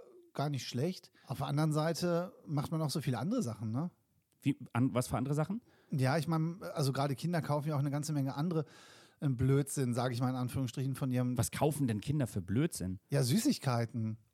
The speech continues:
Speaker 2: Ah, okay, also das heißt so wie so eine Art Steuer auf Sachen, die uns Erwachsene nicht gefallen. Also wenn ich jetzt als Vater Süßigkeiten nicht mag, dann müssen die Kinder die gleiche Summe, die die Süßigkeiten kosten, spenden.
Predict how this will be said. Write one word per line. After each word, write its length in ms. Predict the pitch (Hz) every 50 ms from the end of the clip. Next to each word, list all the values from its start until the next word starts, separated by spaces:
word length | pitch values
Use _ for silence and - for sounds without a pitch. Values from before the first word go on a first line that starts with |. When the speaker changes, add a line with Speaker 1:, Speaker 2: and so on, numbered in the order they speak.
| _ _ -
Speaker 2:
Ah, 160 | - 196 185 -
okay, 280 | 143 - - 170 151
also 140 | 113 104 107
das 160 | 117 110 -
heißt 200 | - 120 131 -
so 120 | - 147 143
wie 60 | 151
so 100 | 135 135
eine 180 | 131 127 123 -
Art 340 | 120 123 127 135 - - -
Steuer 560 | - - - 135 131 143 139 107 87 90 - -
auf 160 | 113 107 135
Sachen, 320 | 131 - 143 - - 131
die 100 | 113 123
uns 180 | 123 123 123 -
Erwachsene 420 | - 117 104 120 127 - - 135
nicht 160 | 117 127 - -
gefallen. 360 | 127 - - 131 131 117 101
Also 140 | 95 101 101
wenn 140 | 110 107
ich 60 | 104 -
jetzt 180 | 127 - -
als 120 | - 107 -
Vater 300 | - 113 110 117 - 110
Süßigkeiten 520 | 101 131 160 156 156 - - 139 135 -
nicht 160 | 143 127 - -
mag, 240 | 127 120 131 -
dann 100 | - 123
müssen 200 | 120 127 120 - 135
die 60 | 123
Kinder 260 | - 139 123 120 113
die 80 | 107 113
gleiche 300 | - 104 107 120 - 131
Summe, 360 | 110 120 117 117 113 113 107
die 140 | - - 113
die 80 | 107 104
Süßigkeiten 540 | 98 127 151 156 - - 165 151 147 139 135
kosten, 320 | - 139 127 - - -
spenden. 460 | - - 131 123 127 123 110 123 127